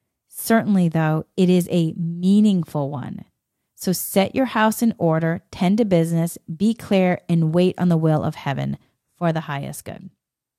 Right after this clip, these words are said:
So that is the energy of the week in terms of the support from the wisdom of the Book of Runes. So in terms of the live, um, Instagram that we did, we did a dowsing. And so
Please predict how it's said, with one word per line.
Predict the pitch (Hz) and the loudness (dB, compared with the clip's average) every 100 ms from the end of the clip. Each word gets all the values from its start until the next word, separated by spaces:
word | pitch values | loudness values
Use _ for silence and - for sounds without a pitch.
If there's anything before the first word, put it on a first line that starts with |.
| _ _ _ _ _ _ | _ _ _ _ _ _
So | - 208 | -4 -2
that | 190 208 269 - | -2 -4 -6 -6
is | - 233 214 | -2 0 0
the | 185 196 - | -4 -6 -6
energy | 170 170 190 180 190 185 - | -8 -4 -2 0 0 0 -2
of | 170 170 | -2 -2
the | 170 | -2
week | 170 175 175 - - _ _ - | -2 -2 -4 -12 -20 _ _ -4
in | 175 | -4
terms | - 180 180 175 - | -2 -4 -4 -4 -6
of | 160 160 165 156 _ _ _ - | -4 -4 -6 -10 _ _ _ -10
the | 180 | -8
support | - 175 180 175 - | -6 -4 -2 -2 -4
from | - 170 165 | -6 -4 -2
the | 165 | -2
wisdom | 165 165 165 165 - | -2 -2 -2 -4 -4
of | 147 156 151 - | -6 -6 -6 -10
the | 160 160 160 | -8 -6 -6
Book | - 160 | -6 -8
of | 151 | -6
Runes. | 156 143 131 160 - _ _ _ | -6 -6 -8 -12 -16 _ _ _
So | - 240 226 220 220 _ _ _ _ _ _ _ _ _ _ 240 | 0 4 6 4 2 _ _ _ _ _ _ _ _ _ _ 0
in | |
terms | 247 302 285 | 2 2 2
of | 294 | 2
the | 254 | 2
live, | 208 196 196 202 208 202 - | 4 2 4 4 2 -2 -4
um, | 190 180 175 - | -2 0 0 -2
Instagram | 214 - 185 175 | -2 -2 0 0
that | - | -2
we | 185 | -2
did, | 170 165 233 - _ _ _ _ | -2 -2 -2 -6 _ _ _ _
we | 202 202 | 0 0
did | 208 | 0
a | 190 | -2
dowsing. | 165 190 170 175 - 160 156 | -2 -2 0 -2 -2 -2 -2
And | 175 | -2
so | 196 | -2